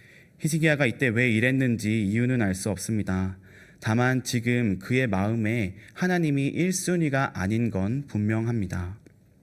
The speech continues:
어쩌면 그는 허락된 새 삶을 국력 강화에 집중하기로 했는지 모릅니다. 그래서 사신을 무척 반겼고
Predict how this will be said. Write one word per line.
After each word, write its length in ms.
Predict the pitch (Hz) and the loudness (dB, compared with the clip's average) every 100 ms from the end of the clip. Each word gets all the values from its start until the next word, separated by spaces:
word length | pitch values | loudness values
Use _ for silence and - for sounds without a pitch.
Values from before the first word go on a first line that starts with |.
| _ _ - - - - - - - - - | _ _ -20 -20 -20 -20 -20 -18 -20 -20 -6
어쩌면 400 | 120 147 147 147 | -2 2 2 2
그는 380 | 131 127 127 113 | 2 2 2 2
허락된 480 | 117 185 180 - 160 | 0 0 0 2 0
새 200 | 165 185 | 2 -2
삶을 640 | 185 196 151 135 123 95 - - | 0 0 2 2 0 -2 -8 -20
국력 460 | - 139 151 170 165 | -4 0 2 0 0
강화에 480 | 110 110 135 123 123 | -2 0 2 0 0
집중하기로 760 | 120 110 156 160 151 143 139 | -4 -4 -2 0 0 0 0
했는지 460 | 151 160 147 113 117 | 0 0 0 0 -2
모릅니다. 640 | 92 101 104 95 92 92 - - - - - - - | 0 0 0 0 -2 -4 -8 -20 -20 -20 -20 -20 -2
그래서 460 | 143 160 165 151 | 2 2 2 0
사신을 500 | 151 185 185 180 165 | 2 -2 0 2 2
무척 360 | 113 107 127 120 | 2 0 -2 -2
반겼고 920 | 107 107 120 110 - 95 104 90 | -2 0 0 -2 -4 -2 0 -2